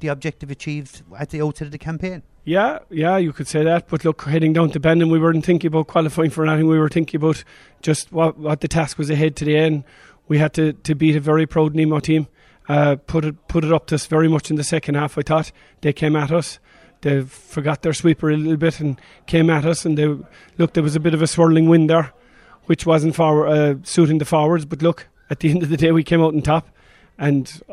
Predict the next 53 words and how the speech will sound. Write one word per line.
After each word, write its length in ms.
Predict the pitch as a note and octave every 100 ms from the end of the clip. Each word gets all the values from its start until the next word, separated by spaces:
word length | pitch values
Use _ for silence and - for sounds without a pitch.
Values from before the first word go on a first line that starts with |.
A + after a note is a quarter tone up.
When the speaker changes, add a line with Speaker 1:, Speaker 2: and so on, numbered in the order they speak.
| -
Speaker 2:
I'm 240 | D3 D#3
very, 220 | C#3+ D3
very 260 | D3+ D3 D#3
proud 260 | - D#3 D3
of 100 | D3
our, 340 | - C#3+ C3
our, 240 | D3+ C#3+ -
our 100 | D3+
players 300 | C3+ D3 C#3
today. 260 | - C#3+ B2 C3 _ _ -
Speaker 1:
Actually, 240 | D3+ D#3
John, 200 | C#3+ D3
you 100 | C#3
scored 300 | - D3+ C#3
more 180 | C3+ C3+
against 360 | B2 B2+ B2+ -
the 80 |
wind 160 | F#3+ F#3
than 60 | F#3
you 60 |
did 120 | F3
with 200 | F3+ E3 -
the 100 | A#2
wind. 280 | A#2 A#2
Which 180 | C3 -
I 80 | C#3
suppose 320 | B2 D3 C#3 B2+ -
the 80 | C#3
way 160 | C#3+
the 120 | C3+ B2+
wind 220 | C#3 C3
was 160 | B2+
going, 340 | A#2+ C3+ C#3+ D3+ - _ - F#2
or 120 | B2+
the 80 | B2+
way, 180 | C3 B2
the 220 | G2+ B2+
way 100 | C3+
the 120 | C3
play 180 | - C#3
developed 400 | B2+ C#3+ C#3+ -
in 140 | C#3
the, 280 | C3+ A#2+ B2
with 160 | C3+ C#3
the 80 | -
quality 360 | - C#3 C#3+
forwards 300 | - C#3 C3
you 60 | A#2+
had 140 | C3
getting 220 | C#3 C#3
the 80 | C3
ball 200 | C#3 C3+
easier. 320 | C#3+ D3+ C#3+